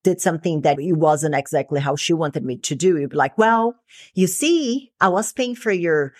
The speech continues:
tennis lessons, but now you're not doing tennis anymore."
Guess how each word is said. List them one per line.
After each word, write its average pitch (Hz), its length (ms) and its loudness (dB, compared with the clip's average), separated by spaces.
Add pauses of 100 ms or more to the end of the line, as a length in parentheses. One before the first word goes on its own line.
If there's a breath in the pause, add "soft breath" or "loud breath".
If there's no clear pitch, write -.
(140 soft breath)
tennis 294 360 0
lessons, 151 380 -2
but 180 140 0
now 202 160 4 (120)
you're 190 140 4
not 196 220 2
doing 202 220 4
tennis 170 300 -2
anymore." 131 440 -8